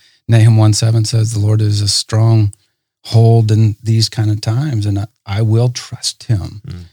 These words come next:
Speaker 1: A-, and is that true for me? Do
Speaker 2: Yeah.
Speaker 1: I really trust him? Um, knowing that this life, something's gonna kill us.
Speaker 2: Right.
Speaker 1: Something's gonna get us.
Speaker 2: Right.
Speaker 1: Uh, but until it does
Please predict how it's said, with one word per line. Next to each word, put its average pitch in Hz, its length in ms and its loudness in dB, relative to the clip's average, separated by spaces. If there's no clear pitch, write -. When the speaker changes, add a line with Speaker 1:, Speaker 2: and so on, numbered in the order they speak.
Speaker 1:
A-, 107 180 -6
and 110 360 -2
is 107 240 -4
that 123 320 -4
true 143 240 -8
for 98 220 -12
me? 90 260 -16
Do 107 140 -2
Speaker 2:
Yeah. 120 80 0
Speaker 1:
I 131 40 0
really 131 340 -2
trust 139 440 -10
him? 110 320 -8
Um, 110 300 -4
knowing 110 360 2
that 107 160 -4
this - 260 -8
life, 131 420 -2
something's 180 320 -6
gonna 127 160 0
kill 135 300 -4
us. - 240 -10
Speaker 2:
Right. 92 120 -18
Speaker 1:
Something's 127 300 0
gonna 139 200 0
get 117 180 0
us. 87 240 -6
Speaker 2:
Right. 90 340 -6
Speaker 1:
Uh, 104 340 0
but 101 260 -2
until 135 320 -2
it 123 100 -14
does 117 540 -6